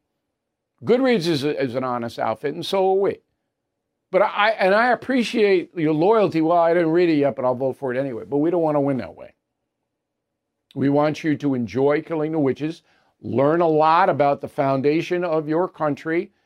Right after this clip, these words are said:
and this witch hunt that's occurring today. You know, I said on the radio,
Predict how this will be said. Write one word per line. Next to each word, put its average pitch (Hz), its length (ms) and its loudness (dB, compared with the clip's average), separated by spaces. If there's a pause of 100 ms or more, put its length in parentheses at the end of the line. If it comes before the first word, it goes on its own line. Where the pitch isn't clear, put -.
(340)
and 123 180 0
this 139 240 0
witch 151 240 -2
hunt 151 240 -2
that's 135 220 -6
occurring 147 560 -2
today. 156 800 -2 (1400)
You 127 100 -6
know, 139 60 2
I 139 80 2
said 160 180 2
on 151 120 2
the 135 60 0
radio, 135 540 0